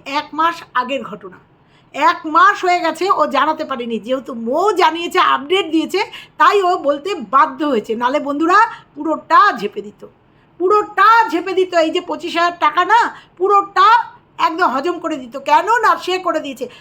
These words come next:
আজকে বলবো, তুই কালকে বলেছিস না চুমকি, এ, যে, উম, মৌ কী করে ভোটার কার্ড পেলো, কী করে এখানকার ভারতের নাগরিক হলো, সেটা তো নিশ্চয়ই আমাদের সরকার বুঝবে, ভারত সরকার বুঝবে নিশ্চয়ই, বুঝেই নিশ্চয়ই,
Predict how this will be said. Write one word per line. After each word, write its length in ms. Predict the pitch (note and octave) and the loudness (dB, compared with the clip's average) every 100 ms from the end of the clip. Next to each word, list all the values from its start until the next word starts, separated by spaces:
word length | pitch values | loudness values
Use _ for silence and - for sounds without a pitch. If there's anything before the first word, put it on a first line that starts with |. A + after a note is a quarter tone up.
| _ | _
আজকে 400 | - E4+ G4 A4 | 0 0 0 -2
বলবো, 280 | A4 A4+ A4 | 2 2 2
তুই 260 | G#4+ F#4+ G4 | 0 0 0
কালকে 300 | F4+ E4+ F#4+ | 0 -2 -2
বলেছিস 400 | D#4+ D#4+ F4 F#4 | -4 -4 -6 -6
না 100 | F#4+ | -6
চুমকি, 460 | F#4+ F#4+ A#4 C#4 G#3+ - - - | -8 -6 -6 -6 -8 -18 -20 -8
এ, 160 | B3+ | -4
যে, 300 | A#3 D#4 D#4 | -2 0 0
উম, 320 | C4 B3+ A#3+ A3+ _ A3+ | 0 -6 -8 -12 _ -4
মৌ 320 | D#4 F4+ F4+ | 0 0 -2
কী 120 | E4+ | -6
করে 300 | E4+ F4+ E4+ | -4 0 0
ভোটার 320 | A#3+ C4+ E4 | -2 -2 -2
কার্ড 240 | D#4+ D#4+ D#4+ | 0 0 -2
পেলো, 240 | E4+ E4+ D#4+ | -6 -2 -2
কী 160 | D#4+ | -4
করে 360 | D#4+ E4 D#4+ D#4 - - | -6 -2 0 -2 -6 -14
এখানকার 460 | A3+ D4+ D4 D#4+ C#4+ | -4 -4 -2 -2 -2
ভারতের 460 | C4 A3 B3 C4+ D4 | -4 -4 -4 -4 -4
নাগরিক 480 | A#3+ A3+ C#4 D4+ - | -4 -4 -6 -8 -6
হলো, 320 | D#4+ D4+ - - - | 0 0 -2 -18 -16
সেটা 260 | - D4 D#4 | -8 -4 -4
তো 260 | D#4+ D#4 | -2 -2
নিশ্চয়ই 340 | C#4 C#4 - D#4 | -2 -6 -4 -2
আমাদের 220 | C#4+ C4+ | -2 -6
সরকার 420 | - C4+ C4 D4+ | -4 -4 -2 -4
বুঝবে, 340 | B3+ B3 B3+ D4 | -4 -10 -8 -6
ভারত 400 | G3+ A3+ C4+ - _ _ - | -4 -2 -4 -6 _ _ -8
সরকার 400 | C4+ C4+ E4 D#4 | -4 -2 -2 -2
বুঝবে 320 | C#4 C4 D4+ | -6 -6 -4
নিশ্চয়ই, 340 | D4 - F4+ | -4 -4 -4
বুঝেই 400 | C#4 C#4 A#3+ D#4+ | -4 -4 -2 0
নিশ্চয়ই, 480 | D#4+ D#4+ - D#4+ D#4 | 0 -2 -4 -6 -6